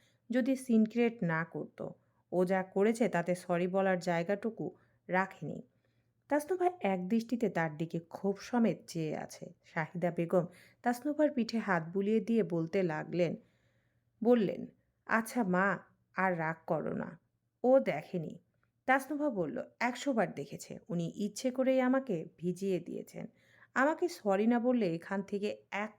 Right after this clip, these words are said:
পাও নড়ব না আমি। আপনি নামবেন নাকি আমি উপরে যাব আনিস ভাই?" আনিস হতাশ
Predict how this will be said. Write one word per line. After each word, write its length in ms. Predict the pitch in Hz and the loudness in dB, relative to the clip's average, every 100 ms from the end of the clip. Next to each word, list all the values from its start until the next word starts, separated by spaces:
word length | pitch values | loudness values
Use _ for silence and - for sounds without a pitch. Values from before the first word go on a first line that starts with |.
| - | -6
পাও 240 | 185 185 | -2 0
নড়ব 400 | 175 165 156 - | 0 -2 -4 -4
না 140 | 170 143 | -4 -4
আমি। 240 | - - - _ _ _ - | -8 -12 -16 _ _ _ -4
আপনি 300 | 190 208 185 | -2 0 2
নামবেন 480 | 175 190 208 247 190 | 4 2 4 4 2
নাকি 300 | 165 - 170 | 0 -2 -2
আমি 180 | 170 170 | -2 -4
উপরে 380 | - 180 214 233 | -4 -2 0 2
যাব 220 | 226 165 | 2 0
আনিস 420 | 147 147 165 165 - | -2 -4 -6 -8 -10
ভাই?" 220 | 240 269 - _ _ _ _ _ - | -6 -6 -8 _ _ _ _ _ 0
আনিস 280 | 247 254 254 - | 2 2 0 -4
হতাশ 600 | 190 196 214 214 214 214 | 0 2 4 4 2 0